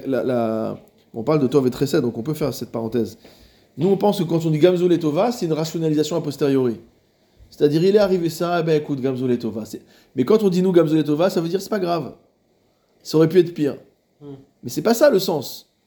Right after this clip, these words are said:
Speaker 1: Si tu crois vraiment que Gamzou Letova, c'est-à-dire quoi, Kadosh Baruch Hu, tout ce qu'il fait est bien, alors par le zéchut de cette, ce bitachon, Bachem, eh ben, ce que tu as vécu là, qui en fait était pas bien,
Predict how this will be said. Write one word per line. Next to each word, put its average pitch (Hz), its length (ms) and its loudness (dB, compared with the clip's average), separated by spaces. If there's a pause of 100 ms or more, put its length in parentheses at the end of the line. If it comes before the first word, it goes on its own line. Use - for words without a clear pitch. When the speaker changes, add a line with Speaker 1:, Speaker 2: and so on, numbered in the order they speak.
(420)
Speaker 1:
Si 285 300 0
tu 240 180 -2
crois 262 320 0
vraiment 220 380 4
que 156 100 -4
Gamzou 202 440 0
Letova, 180 440 0
c'est-à-dire 147 280 -4
quoi, 151 140 0
Kadosh 160 300 0
Baruch 156 220 0
Hu, 156 80 -2
tout 165 100 -8
ce 160 80 -12
qu'il 170 120 -12
fait 165 160 2
est 143 40 4
bien, 147 380 0 (1040)
alors 123 160 -2
par 151 140 4
le 156 100 6
zéchut 165 400 0
de 190 100 -2
cette, 165 220 -2
ce 147 120 -6
bitachon, 143 480 -2
Bachem, 214 380 -2 (1000)
eh 143 80 2
ben, 143 120 6
ce - 100 -4
que - 160 0
tu 240 280 4
as 190 60 6
vécu 175 340 0
là, 190 200 2
qui 165 180 -4
en 143 100 -2
fait 220 200 0
était 170 160 2
pas 226 140 4
bien, 330 300 0